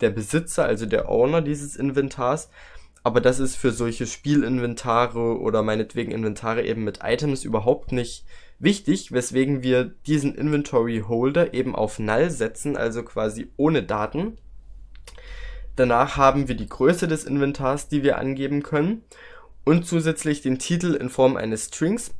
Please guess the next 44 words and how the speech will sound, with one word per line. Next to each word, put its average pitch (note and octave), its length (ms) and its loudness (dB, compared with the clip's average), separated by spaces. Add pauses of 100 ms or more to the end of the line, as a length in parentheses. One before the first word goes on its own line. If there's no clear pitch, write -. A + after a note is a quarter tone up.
(120)
Also B2+ 260 2
das B2+ 180 4
sind C3 200 -4
die A2 40 -8
beiden G#2+ 300 0
Datentypen B2+ 500 -2
String A#2 300 -4
und A2 100 -2
Integer, B2+ 420 0
die A#2 180 -4
ich - 260 -8
euch A#2 220 0
natürlich A#2 420 -2
bekannt D3 360 0
sind. F3 260 -2 (480)
Darüber C3 280 4
hinaus A#2+ 380 6
gibt C#3+ 200 -2
es C3+ 100 -6
hier C#3 100 4
noch B2 140 8
sowas B2+ 420 4
wie B2 160 -6
ein A2 180 -2
Inventory B2 680 -4
Type, F3+ 400 2
der B2+ 100 4
uns B2+ 160 -4
allerdings A#2 420 2
auch C#3+ 220 0
erstmal C3 380 -2
überhaupt A2 480 -2
nicht B2 140 -6
interessiert. - 600 -2 (400)
Mit B2+ 200 0
dem C3 180 4
arbeit-, A#2+ 520 0 (120)
arbeitet B2+ 420 2
man A#2 140 2
im G#2+ 120 0
Allgemeinen A2+ 480 -2
eben A#2 220 -6
genauso A2 440 0
selten. A2 520 -2